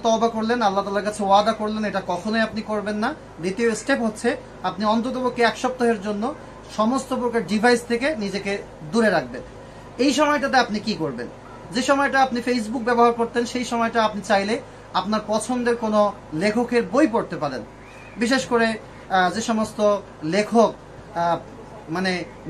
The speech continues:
নতুন আঙ্গিকে, নতুন আঙ্গিকে সুন্দর সুন্দর, আহ,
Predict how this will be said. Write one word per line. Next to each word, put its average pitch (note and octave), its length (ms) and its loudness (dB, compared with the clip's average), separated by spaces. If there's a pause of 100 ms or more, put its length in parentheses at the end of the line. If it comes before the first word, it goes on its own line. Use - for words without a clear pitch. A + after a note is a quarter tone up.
নতুন B3+ 280 0
আঙ্গিকে, G#3+ 560 0 (480)
নতুন A#3 300 0
আঙ্গিকে G#3 380 -2 (100)
সুন্দর G#3 200 -4
সুন্দর, G3+ 360 0
আহ, - 360 -6